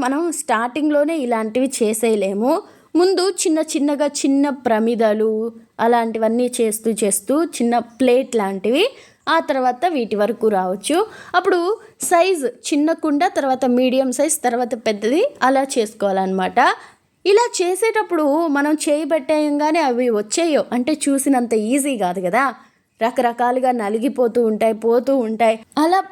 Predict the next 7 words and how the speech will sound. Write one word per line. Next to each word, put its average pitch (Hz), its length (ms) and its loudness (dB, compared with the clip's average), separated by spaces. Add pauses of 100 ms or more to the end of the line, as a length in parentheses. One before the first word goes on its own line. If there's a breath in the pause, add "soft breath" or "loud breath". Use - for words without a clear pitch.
(120)
పది 254 220 0 (100)
రోజులు 370 340 0 (120)
వెయ్యి 262 340 -2
కుండలు 349 340 0 (120)
పాడు 240 360 0
చేస్తే 247 420 0 (460 loud breath)
తర్వాత 214 280 0